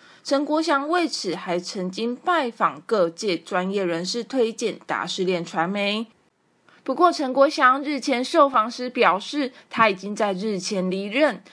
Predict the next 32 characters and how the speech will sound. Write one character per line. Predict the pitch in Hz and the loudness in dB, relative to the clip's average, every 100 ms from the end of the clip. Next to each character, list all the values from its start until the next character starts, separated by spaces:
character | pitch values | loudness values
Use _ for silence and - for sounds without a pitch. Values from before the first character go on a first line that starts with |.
| _ | _
对 | - 359 311 | 0 0 0
于 | |
大 | - 311 294 | 0 4 4
师 | 285 311 | 2 -2
链 | 302 277 | 0 0
传 | - 262 | 2 0
媒 | 269 254 | 2 -2
相 | 269 262 277 | 2 2 4
关 | 285 294 | 0 0
事 | - 294 | -4 -4
项 | 277 190 135 | 2 2 0
不 | - 151 | -8 -6
便 | - 175 | -2 -2
回 | 180 185 170 | -2 -2 0
应。 | 233 247 185 185 _ _ _ _ _ - - | -2 -4 -6 -12 _ _ _ _ _ -20 -10
除 | - 294 | 0 4
了 | 302 | 4
延 | 254 247 254 | 2 -2 0
揽 | 311 196 185 | 2 0 -2
前 | - 196 196 | -4 -2 -2
国 | 202 202 | 2 2
安 | 214 240 | 2 -2
局 | 240 233 226 226 | -6 -2 -2 -2
军 | - 262 285 | -4 -2 -2
情 | - 247 240 | -2 -2 -2
局 | 240 240 247 | -4 -6 -2
长 | 302 220 | 0 0
之 | 214 294 | -4 -2
外， | 320 302 - _ _ - | 4 4 2 _ _ -8
据 | 349 359 | -2 2
了 | 294 233 | 4 4
解， | 254 - 254 - | 2 -2 -2 -4